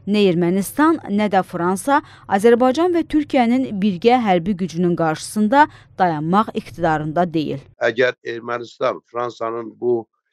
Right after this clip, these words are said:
Speaker 2: e, təxribatına gedərək öz silahlı qüvvələrini modernləşdirmək və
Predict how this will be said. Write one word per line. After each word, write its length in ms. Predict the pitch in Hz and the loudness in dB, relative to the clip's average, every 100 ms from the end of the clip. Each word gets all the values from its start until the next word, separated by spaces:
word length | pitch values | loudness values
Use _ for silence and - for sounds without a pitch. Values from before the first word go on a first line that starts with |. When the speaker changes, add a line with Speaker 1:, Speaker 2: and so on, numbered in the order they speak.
| _ _ 110 | _ _ -6
Speaker 2:
e, 400 | 107 104 104 107 | -2 -2 -2 -6
təxribatına 800 | 113 104 107 101 104 - 117 117 98 | -6 -4 -4 -2 -4 -4 -8 -8 -8
gedərək 640 | 92 101 110 95 80 - - _ _ _ - | -8 -4 -2 -2 -4 -10 -20 _ _ _ -4
öz 120 | 127 | -4
silahlı 400 | - 120 107 113 104 | -2 -2 0 -2 -6
qüvvələrini 800 | 107 107 104 104 98 101 92 - | -6 -2 0 0 -2 -4 -6 -6
modernləşdirmək 1000 | 101 95 104 104 101 98 - 101 110 90 | -10 -4 -4 -4 -4 -6 -8 -6 -4 -4
və 120 | 92 | -6